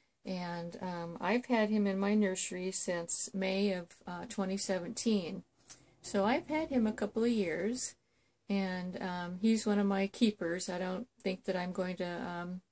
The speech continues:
ever adopt him out because, um, he's just so darn cute. Anyway, I wanted to show you the outfit that I'm gonna be changing him into today. So I'm going to lay little Logan down right here with his bunny lovey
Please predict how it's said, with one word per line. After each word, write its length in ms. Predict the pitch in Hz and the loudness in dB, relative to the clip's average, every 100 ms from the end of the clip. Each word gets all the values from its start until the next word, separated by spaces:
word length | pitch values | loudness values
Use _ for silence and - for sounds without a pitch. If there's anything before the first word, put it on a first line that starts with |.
| - | -4
ever 460 | 196 190 190 190 190 - | -2 2 4 4 0 -6
adopt 400 | 185 190 190 - | -4 -2 -2 0
him 120 | 214 202 | 2 4
out 300 | 202 170 - | 4 0 -2
because, 540 | 185 190 180 180 - | -4 -4 -4 -4 -4
um, 340 | 185 180 180 185 _ _ - _ _ | -6 -8 -10 -14 _ _ -16 _ _
he's 140 | 220 208 | -4 0
just 200 | 220 - | -2 0
so 140 | 202 | 0
darn 260 | 196 185 185 | 0 -2 -4
cute. 420 | - 220 185 - _ _ _ _ _ - | 0 2 2 0 _ _ _ _ _ 4
Anyway, 440 | 262 302 240 214 | 4 6 6 6
I 60 | 208 | 4
wanted 320 | 202 233 302 | 6 4 2
to 80 | 285 | 0
show 260 | - 220 | 2 4
you 180 | 214 208 | 6 6
the 160 | 185 180 | 4 2
outfit 400 | 208 - 202 - | 0 0 -2 0
that 120 | 190 | 0
I'm 120 | 185 | 0
gonna 180 | 185 175 | 0 -4
be 140 | 170 175 | -4 -4
changing 500 | - 185 - 175 180 | -2 -2 -2 -6 -4
him 200 | 185 - | -4 -2
into 400 | 190 208 - 156 | 0 0 -2 -4
today. 480 | - - - - - _ _ _ _ _ _ _ - | -6 -2 -2 -4 -12 _ _ _ _ _ _ _ -12
So 200 | - - | -8 -4
I'm 240 | 196 220 | -2 -2
going 180 | 247 262 | 2 4
to 60 | 254 | 4
lay 440 | 208 196 196 196 _ _ _ _ _ _ _ _ _ _ _ _ _ | 2 0 0 -2 _ _ _ _ _ _ _ _ _ _ _ _ _
little 240 | 190 214 | -6 -4
Logan 340 | 226 214 208 208 | -2 -2 -4 -6
down 280 | 202 196 185 | -4 -6 -6
right 200 | 196 233 | -8 -8
here 500 | - 220 185 196 233 _ | -4 -2 -2 -4 -10 _
with 220 | 190 190 | -12 -8
his 160 | 202 190 | -8 -6
bunny 340 | 214 208 196 | -6 -4 -4
lovey 440 | 185 185 180 240 | -4 -6 -4 -6